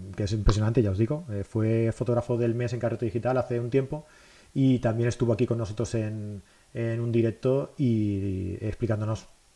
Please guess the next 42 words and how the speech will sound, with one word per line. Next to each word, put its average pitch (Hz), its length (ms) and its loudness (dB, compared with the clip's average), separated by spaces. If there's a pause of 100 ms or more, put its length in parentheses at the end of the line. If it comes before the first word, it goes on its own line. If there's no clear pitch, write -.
(180)
algunos 123 460 -2
tips, - 300 2
algunos 107 320 -4
trucos 117 260 -2
para 101 280 -4 (260)
hacer - 180 -4
fotografía 113 400 0
de 107 100 2
ave, 120 240 2 (380)
eh, 120 420 2
de 110 100 2
aves 123 320 2
y, 110 300 -2
y, 101 100 -8
bueno, 98 200 -8 (160)
en 92 140 -6
este 101 180 -6
congreso 104 320 0
vais 104 200 2
a, 101 300 0
a, 101 440 -10
a 113 60 -4
com-, 120 280 6 (420)
a, 131 320 -2
a 131 80 2
combinar 135 460 6
ese, 127 340 2
esa 127 140 2
información 120 380 0
que 117 80 -2
nos 113 140 -2
dio 123 180 2 (420)
y 127 120 4
la 117 100 2
verdad 104 160 0
es - 60 -4
que, 104 440 2
que 95 80 -4
vais 98 160 -2
a 120 60 2
disfrutar 110 380 0 (460)
muchísimo. 120 600 2